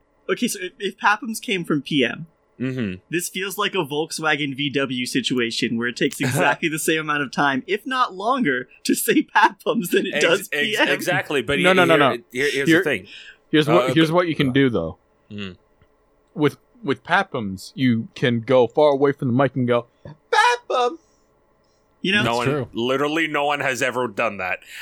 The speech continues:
Speaker 2: I've
Speaker 1: Uh,
Speaker 2: been,
Speaker 1: well,
Speaker 2: I,
Speaker 1: someone
Speaker 2: I've been
Speaker 1: just
Speaker 2: officially
Speaker 1: did.
Speaker 2: rebranded to Paphams for, like, what, five years now, Carl?
Speaker 4: And it's
Speaker 2: Five,
Speaker 4: funny
Speaker 2: six
Speaker 4: 'cause I
Speaker 2: years?
Speaker 4: call you Pum more than anything. Everyone calls
Speaker 2: Exactly.
Speaker 4: you Pum.
Speaker 2: No, but you're the one who also came up with Paphams.
Speaker 4: Yeah,
Speaker 2: Paphams
Speaker 4: Captain
Speaker 2: came from
Speaker 4: Paphams.
Speaker 2: you.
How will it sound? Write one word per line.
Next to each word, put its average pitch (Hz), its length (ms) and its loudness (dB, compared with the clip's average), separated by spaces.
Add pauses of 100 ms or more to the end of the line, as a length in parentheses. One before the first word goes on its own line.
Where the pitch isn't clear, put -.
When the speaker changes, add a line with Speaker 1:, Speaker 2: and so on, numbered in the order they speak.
Speaker 2:
I've 127 200 0
Speaker 1:
Uh, - 40 -4
Speaker 2:
been, 151 140 -2
Speaker 1:
well, 143 140 0
Speaker 2:
I, 156 100 0
Speaker 1:
someone 160 240 0
Speaker 2:
I've 170 60 -4
been 180 80 0
Speaker 1:
just 175 180 -2
Speaker 2:
officially 175 320 0
Speaker 1:
did. 147 80 -8
Speaker 2:
rebranded 139 680 -4
to 139 80 -4
Paphams 123 520 -4
for, 123 100 -4
like, 113 240 -4
what, 104 460 -4
five 120 320 -2
years 123 320 -4
now, 131 180 -2
Carl? 135 400 -2 (300)
Speaker 4:
And 170 120 0
it's 185 180 2
Speaker 2:
Five, - 100 2
Speaker 4:
funny 214 140 4
Speaker 2:
six 226 100 0
Speaker 4:
'cause 208 140 0
I 165 60 2
Speaker 2:
years? - 120 -2
Speaker 4:
call 214 160 2
you 196 160 2
Pum 156 360 -2
more 120 200 0
than 117 140 -2
anything. 127 500 -4
Everyone 170 260 0
calls 185 180 2
Speaker 2:
Exactly. 147 480 2
Speaker 4:
you 143 80 -4
Pum. 151 80 -6 (440)
Speaker 2:
No, 185 220 -2
but 170 200 -2
you're 214 280 -2
the 254 80 -2
one 240 180 -2
who 220 180 -2
also 208 300 0
came 165 240 -2
up 156 140 -2
with 165 120 -2
Paphams. 170 640 -4 (960)
Speaker 4:
Yeah, 185 220 2
Speaker 2:
Paphams - 40 0
Speaker 4:
Captain 254 280 2
Speaker 2:
came 226 220 2
from 185 220 0
Speaker 4:
Paphams. - 20 -6
Speaker 2:
you. 127 320 -2